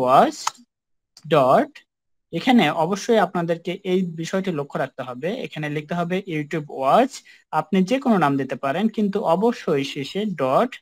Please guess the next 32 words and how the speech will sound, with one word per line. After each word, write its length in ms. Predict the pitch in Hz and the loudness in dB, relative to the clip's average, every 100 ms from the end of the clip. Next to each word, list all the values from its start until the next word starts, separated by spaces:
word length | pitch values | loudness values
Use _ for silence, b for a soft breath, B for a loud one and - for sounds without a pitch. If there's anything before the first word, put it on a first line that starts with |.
| b b - | b b -12
বিএটি, 920 | 160 170 196 220 185 151 156 - 120 - _ 156 156 | -6 -2 -2 -2 0 0 0 -2 -6 -6 _ -6 0
ব্যাট 220 | 143 135 - 160 | 0 -2 -6 -2
অবশ্যই 400 | 165 196 - 165 127 | 0 -2 -2 -4 -4
লিখতে 180 | 135 143 | -8 -12
হবে, 160 | 120 131 139 | -10 -12 -6
ডট 220 | 139 156 - 156 | -4 -6 -8 -4
ব্যাট। 220 | 147 104 - - _ _ _ _ _ _ - | -2 -2 -6 -20 _ _ _ _ _ _ -4
ঠিক 120 | 196 | 0
আছে, 140 | 214 170 - b - | 0 -2 -6 b -4
এই 80 | 208 226 | 0 2
জিনিসটি 320 | 226 220 - 180 | 2 2 0 2
অবশ্যই 400 | 180 214 - 220 175 | 2 0 0 0 0
আপনাদেরকে 380 | 151 151 143 156 143 | -2 -6 -6 -4 -4
মাথায় 220 | 139 147 | -4 -4
রাখতে 180 | 147 160 160 | -6 -6 -4
হবে, 160 | 180 220 175 | -2 -2 -2
এটি 140 | 147 156 147 | -4 -6 -4
যদি 140 | 147 139 | -4 -2
না 60 | 131 127 | -4 0
করেন 180 | 185 247 | 0 2
তাহলে 200 | 165 143 135 | 0 -2 -4
কিন্তু 160 | 135 131 135 | -6 -6 -6
কাজ 120 | 131 - | -6 -2
করবে 220 | 185 180 127 | 0 2 0
না। 40 | 110 _ _ _ _ _ _ _ _ _ _ _ _ _ - | -2 _ _ _ _ _ _ _ _ _ _ _ _ _ -14
আপনাদের, 420 | 127 131 147 240 370 _ _ _ - | -14 -12 -8 -8 -8 _ _ _ -8
আহ, 220 | 139 135 135 - 247 160 147 | -2 -2 -2 -8 -10 -8 -4
যে 120 | 151 147 143 143 | 0 0 0 0
ব্রাউজার 300 | 151 160 170 | 0 2 0
গুলো 100 | 165 156 | 0 -2
ক্রিয়েট 180 | 143 - | -6 -4
করবেন, 240 | 127 175 | -4 -2